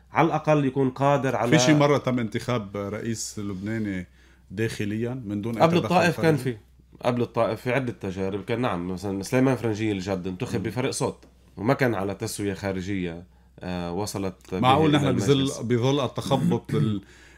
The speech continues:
Speaker 2: الدولي والإقليمي وكل هالمشاكل بين الدول، معقول نحن اليوم نقدر، آه، بعتذر على التعبير، نزمط برئيس؟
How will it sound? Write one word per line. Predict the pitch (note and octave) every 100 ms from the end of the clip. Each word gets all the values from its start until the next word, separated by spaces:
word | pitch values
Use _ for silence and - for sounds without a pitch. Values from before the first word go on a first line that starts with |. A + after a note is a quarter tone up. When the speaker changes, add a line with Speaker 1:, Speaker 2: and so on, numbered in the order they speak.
| -
Speaker 2:
الدولي | A2 G2+ C#3+ C#3 C3+ A#2+
والإقليمي | A#2 A#2+ A2+ - A#2+ C3 A#2+
وكل | A2 A2 C#3+ C3+
هالمشاكل | A#2 A2+ A2+ C3+ A#2+
بين | G2 A2
الدول، | G#2+ A#2+ A2+
معقول | G2+ G#2 A#2+ A2+
نحن | A2+ A2
اليوم | G2+ A2+ G#2+
نقدر، | A2 G2+ G2+ F2+ _ _ _ E2+
آه، | F#2+ E2 F2 -
بعتذر | F#2+ F#2 C3 A2+ A2
على |
التعبير، | F#2+ G#2+ A#2 A#2+
نزمط | B2 D3 C3+ G#2+
برئيس؟ | G2+ G2+ G2+ A#2 D#3+ -